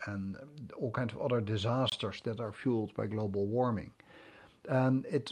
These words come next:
it warned for biodiversity. Hundreds of, of plants and animal species have, have disappeared from local areas, uh, both at, on land as well as, uh, in, in the oceans.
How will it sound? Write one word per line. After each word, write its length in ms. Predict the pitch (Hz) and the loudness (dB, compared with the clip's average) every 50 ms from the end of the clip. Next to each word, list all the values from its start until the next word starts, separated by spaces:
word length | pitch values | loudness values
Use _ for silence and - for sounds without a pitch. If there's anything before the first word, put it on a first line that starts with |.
| - _ _ | -14 _ _
it 140 | 151 135 | 2 4
warned 460 | 120 127 135 147 165 175 175 165 147 - | 4 4 6 6 6 6 6 4 4 2
for 160 | - - 127 | 0 0 0
biodiversity. 1040 | 107 120 127 123 117 113 110 107 107 101 - 120 117 117 104 - - 90 85 78 76 | 2 2 2 4 4 2 2 0 -2 0 0 2 2 2 0 -4 -6 -8 -8 -6 -6
Hundreds 400 | 87 - - - 175 185 - - | -4 -2 0 0 0 -2 0 0
of, 220 | 135 120 - - - | 0 -2 -2 -4 -10
of 180 | - 113 - _ | -10 -10 -6 _
plants 380 | - 120 120 123 123 117 - | 0 0 2 2 -2 -2 -2
and 100 | - 101 | -4 -4
animal 340 | 104 117 117 123 110 98 90 | -4 -2 -2 -2 -2 -2 -4
species 560 | - - - 104 101 98 95 - - 101 104 104 | -6 -8 -8 -8 -8 -8 -8 -8 -8 -8 -8 -6
have, 220 | 107 117 113 - - | -6 -6 -6 -6 -8
have 220 | 95 110 110 110 | -6 -6 -6 -2
disappeared 760 | - 123 113 104 117 113 - - 151 143 131 117 110 104 101 - - _ - - - - - _ _ | -2 -2 -2 -2 -4 -6 -2 -2 2 4 4 4 4 2 0 -4 -14 _ -20 -20 -20 -20 -20 _ _
from 440 | - - 127 117 113 110 110 107 104 | 4 6 6 6 6 4 2 0 2
local 280 | 123 120 123 117 - 120 | 4 4 4 4 2 -2
areas, 800 | 110 101 110 117 113 110 101 92 87 87 87 87 - - - - _ | -2 0 -2 -2 -2 -2 -4 -4 -6 -8 -4 -4 -4 -4 -4 -10 _
uh, 280 | 135 120 107 101 101 104 | -12 -10 -8 -6 -6 -6
both 340 | 104 107 117 123 123 113 107 - - - - - | -6 -4 -2 -2 -2 -2 -2 -6 -10 -12 -12 -12
at, 160 | 113 - - - | -12 -12 -12 -10
on 180 | - 117 117 110 | -4 -2 0 2
land 420 | 101 107 117 123 123 131 127 - - - | 2 2 0 0 0 -2 -2 -4 -6 -10
as 140 | 110 - - | -10 -6 -4
well 140 | 113 107 110 | -2 -2 -2
as, 260 | 107 101 - - - | -2 -2 -4 -4 -4
uh, 300 | 101 101 101 101 98 101 - - | -4 -4 -2 -2 -4 -4 -6 -6
in, 260 | 110 107 107 107 - | -6 -6 -6 -6 -6
in 200 | - 113 107 107 | -6 -6 -6 -4
the 160 | 107 104 113 | -2 0 0
oceans. 380 | 117 123 120 - - - - | 0 0 -2 -4 -8 -8 -12